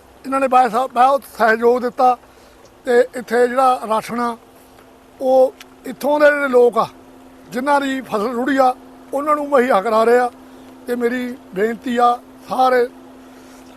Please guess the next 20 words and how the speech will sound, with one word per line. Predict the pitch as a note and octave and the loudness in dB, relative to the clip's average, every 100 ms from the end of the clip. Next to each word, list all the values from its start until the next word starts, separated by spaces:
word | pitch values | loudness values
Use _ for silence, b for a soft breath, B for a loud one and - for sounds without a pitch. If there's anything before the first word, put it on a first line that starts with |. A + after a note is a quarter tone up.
| - - | -20 -4
ਸਿੱਖ | C4 A#3+ | -4 2
ਜਗਤ | C#4+ A#3 | 0 0
ਨੂੰ, | C#4+ D4 G#3+ - - - - - - - - - | -4 -6 -6 -18 -20 -20 -20 -20 -20 -20 -20 -16
ਪੰਜਾਬੀਅਤ | C4+ B3+ C#4+ D#4 D4+ C#4 | -2 2 2 4 2 0
ਨੂੰ, | D4 C4+ - - - - - - - | -6 -8 -16 -20 -20 -20 -20 -20 -6
ਐਨ | D4 D#4 | -4 2
ਆਰ | D4+ | 2
ਆਈ | D4 | 2
ਵੀਰਾਂ | C#4+ C#4 C#4+ | 0 -2 -2
ਨੂੰ, | C#4+ C#4+ | -2 -4
ਵੱਡੇ | B3+ C#4 | 0 2
ਵੱਡੇ | C#4 C#4 | 4 2
ਜਿਹੜੇ | C4+ C#4 C4+ | 2 4 4
ਆਪਣੇ | C4 C4 B3+ B3+ B3+ C4 - - - - - - - - - | 4 -2 -6 -6 -8 -12 -20 -20 -20 -20 -20 -20 -20 -20 -10
ਸੇਵਾ | G#3+ A#3+ C#4 | 0 2 4
ਕਰਦੇ | B3+ B3 A#3+ | 2 2 2
ਆ | |
ਲੋਕ | A#3+ A#3 | 0 0
ਬਾਹਰਲੇ | A3+ B3+ C4 | 2 2 0
ਦੇਸ਼ੋਂ, | A#3+ G#3+ B3 | -2 0 -2